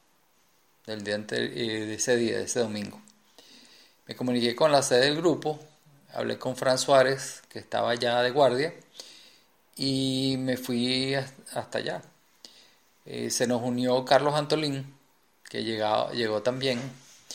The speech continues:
y los tres decidimos irnos en la ambulancia,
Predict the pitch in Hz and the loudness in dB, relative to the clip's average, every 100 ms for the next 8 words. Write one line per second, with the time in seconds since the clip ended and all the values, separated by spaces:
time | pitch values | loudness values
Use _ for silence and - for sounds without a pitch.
0 | - - - - - 139 135 135 139 - | -16 -18 -18 -16 -4 0 2 0 -2 -6
1 | 131 123 135 131 139 160 - 135 127 151 | -6 -2 2 2 2 -2 0 -2 -2 -4
2 | 151 - - _ _ _ 311 143 131 147 | -6 -10 -14 _ _ _ -6 -4 -2 -4
3 | 160 139 120 117 117 135 127 123 117 117 | -4 0 2 2 0 -4 -4 -2 0 0
4 | 117 160 | 0 -2